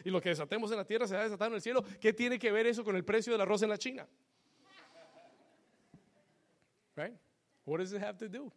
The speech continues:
with anything? It has everything to do. Tiene todo que ver, porque un corazón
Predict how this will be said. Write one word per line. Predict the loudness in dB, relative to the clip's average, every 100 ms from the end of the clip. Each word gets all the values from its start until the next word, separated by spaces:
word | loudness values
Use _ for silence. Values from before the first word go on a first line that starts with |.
| _ _ _ _
with | -4 -4
anything? | -6 -10 -14 -20 _ _ _ _ _ _ _ _ _ _
It | -4
has | -2 -4 0 6
everything | 6 10 8 8 2 0
to | -6
do. | -8 -10 -16 _ _ _ _ _ _
Tiene | 2 2 0
todo | 2 10 12 12 8
que | 4 0
ver, | 0 -8 -14 _ _ _ _ _ _ _
porque | 4 4 4 6 6 4 -2 2
un | 6 6 4 0
corazón | -2 0 -2 -4 0 0 0 -8